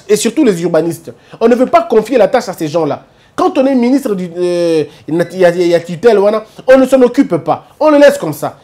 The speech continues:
Et nous allons bricoler des routes, bricoler des, des, des routes, bricoler des quartiers, bricoler des cités.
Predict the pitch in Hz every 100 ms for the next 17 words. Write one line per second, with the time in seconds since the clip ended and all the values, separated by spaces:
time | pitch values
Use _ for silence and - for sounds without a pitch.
0 | - 269 269 269 311 233 240 240 - 240
1 | 233 302 214 185 170 226 269 156 160 214
2 | - 214 240 269 170 165 165 - 143 165
3 | 156 - 147 165 170 262 165 151 226 -
4 | 226 226 262 180 180 170 156 - 226 175
5 | 226 - 233 254 202 175 175 160 277